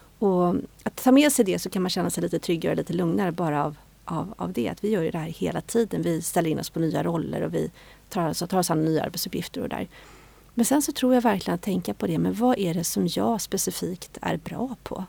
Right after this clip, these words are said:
Vad är det jag är bra på? Och vad är det jag vill fortsätta att utveckla, bli ännu bättre och sen motiveras av? Och ta det som ledstjärna. Sen kan man alltid bygga på med olika specifika kompetenser så koppla an till den här ledstjärnan.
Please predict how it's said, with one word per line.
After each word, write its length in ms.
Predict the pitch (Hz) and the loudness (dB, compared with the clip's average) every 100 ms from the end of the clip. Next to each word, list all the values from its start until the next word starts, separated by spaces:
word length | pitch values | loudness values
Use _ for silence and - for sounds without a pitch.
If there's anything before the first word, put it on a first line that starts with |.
| - - - - | -14 -20 -20 0
Vad 120 | 294 | 4
är 40 | 220 | 6
det 60 | |
jag 200 | 180 160 | 4 2
är 40 | 156 | 0
bra 260 | - 160 - | -4 -6 -6
på? 120 | - | -8
Och 220 | - 214 | -2 2
vad 100 | 220 | 4
är 40 | 202 | 4
det 60 | |
jag 120 | 180 165 | 4 2
vill 100 | 165 | -2
fortsätta 720 | - 233 - - 208 - 175 | -4 -6 -6 -4 -4 -2 -4
att 100 | - | 0
utveckla, 560 | 170 - 180 - 170 | -2 -2 -8 -6 -8
bli 120 | 175 | -4
ännu 240 | 180 165 170 | -2 -2 -2
bättre 320 | 175 - - | -6 -8 -8
och 80 | 170 | -4
sen 140 | 170 | 0
motiveras 680 | 175 170 180 208 208 180 - | 0 0 0 2 2 0 -2
av? 220 | - 175 - - - - - - - - | -4 -6 -8 -20 -20 -20 -20 -20 -20 -6
Och 140 | 220 - | -6 0
ta 220 | 185 180 | 2 2
det 120 | 165 | 2
som 140 | 170 | 2
ledstjärna. 640 | 165 185 165 - 220 208 - | 2 0 -2 -2 -2 -2 -2
Sen 200 | 247 254 | 0 -2
kan 100 | - | -2
man 100 | - 262 | -2 0
alltid 220 | 214 233 | 0 0
bygga 220 | 208 202 | 0 -2
på 140 | - 175 | -2 0
med 120 | 180 | 0
olika 360 | 165 165 165 - - | 0 -2 -6 -6 -8
specifika 640 | - 180 175 170 170 180 | -6 -4 -2 -4 -4 -8
kompetenser 800 | - 180 190 - 269 262 - - | -4 -4 -4 0 2 4 2 -4
så 120 | - | -4
koppla 280 | - 180 - | -6 -6 -4
an 260 | 226 240 233 | 0 0 0
till 160 | - | -2
den 120 | 170 170 | -4 -4
här 220 | 165 170 - - - - | -6 -8 -14 -20 -18 -8
ledstjärnan. 800 | 190 175 - 277 302 202 - | -6 -6 -4 -2 -2 -2 -4